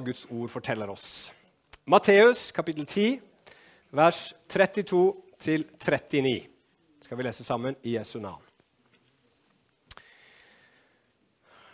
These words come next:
Og der står det: «Hver den som kjennes ved meg, for menneskene, skal også jeg kjennes ved for min far i himmelen.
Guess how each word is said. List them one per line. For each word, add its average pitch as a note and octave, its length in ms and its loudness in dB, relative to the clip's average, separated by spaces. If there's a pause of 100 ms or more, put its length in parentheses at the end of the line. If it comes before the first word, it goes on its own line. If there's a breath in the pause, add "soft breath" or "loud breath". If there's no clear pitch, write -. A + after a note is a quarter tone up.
Og A#2+ 140 -2
der C#3+ 100 4
står B2+ 300 2
det: G2 80 -4 (760 loud breath)
«Hver G#3+ 300 8
den A#3 180 6
som E3 160 -6
kjennes D#3 480 0
ved C#3 160 -2
meg, F3 380 4 (960)
for A#2+ 80 -8
menneskene, E3 600 0 (760)
skal C#3+ 240 -6
også D3 240 -2
jeg D3 240 6
kjennes C3+ 480 -2
ved E3 240 0 (160)
for C#3 240 -4
min D#3 240 -2
far C#3 320 -2
i B2 140 -4
himmelen. F#2+ 320 -10